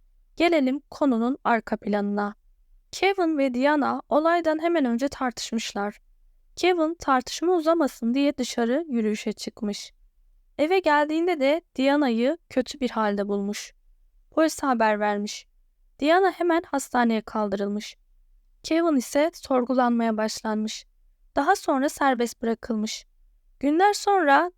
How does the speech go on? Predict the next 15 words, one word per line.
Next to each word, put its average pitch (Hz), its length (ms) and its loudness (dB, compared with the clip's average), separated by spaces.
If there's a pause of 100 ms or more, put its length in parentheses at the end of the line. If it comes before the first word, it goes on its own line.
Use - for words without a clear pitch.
Diana 285 360 2
uyanmış. 302 580 0 (380)
Ancak 285 420 0
hiçbir 277 300 -6
şey 285 260 -4 (280)
hatırlamıyor 311 800 0
ve 285 240 2
konuşamıyormuş. 214 920 -2 (600)
Bir 370 260 2
gün 254 260 -2 (260)
fizyoterapiste 311 840 0
gittiğinde 233 680 0 (340)
yüzüğünü 262 400 0
işaret 262 500 0
ederek 277 500 -2